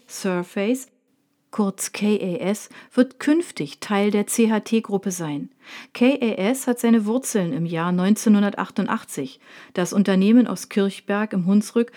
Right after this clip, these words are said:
hat zuletzt einen Umsatz von zweiundvierzig Millionen Euro erwirtschaftet. Zum Kaufpreis haben beide Seiten Stillschweigen vereinbart. K A S ist ein nach eigenen Angaben führender Lieferant von Wachsadditiven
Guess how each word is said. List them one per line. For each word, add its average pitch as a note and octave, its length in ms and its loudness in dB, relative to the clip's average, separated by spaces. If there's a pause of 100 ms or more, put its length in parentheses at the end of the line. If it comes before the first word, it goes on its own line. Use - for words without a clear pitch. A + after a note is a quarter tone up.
(160)
hat B3+ 180 0
zuletzt B3 400 2
einen F3+ 200 0
Umsatz A3+ 440 4
von F#3+ 200 0
zweiundvierzig A#3+ 720 2
Millionen F#3 380 2
Euro A3 280 2
erwirtschaftet. E3+ 760 -4 (480)
Zum F#3+ 180 4
Kaufpreis F#3+ 680 -2
haben E3+ 260 -2
beide F3+ 260 4
Seiten G3 320 2
Stillschweigen E3 600 2
vereinbart. D#3+ 640 -6 (520)
K - 100 0
A B3+ 300 4
S C4 320 -2
ist - 260 -4
ein B3 240 4
nach G#3 240 2
eigenen G#3+ 480 4
Angaben F3 540 2
führender G#3+ 500 4
Lieferant G3+ 540 -2
von G#3+ 240 4
Wachsadditiven G3 880 -2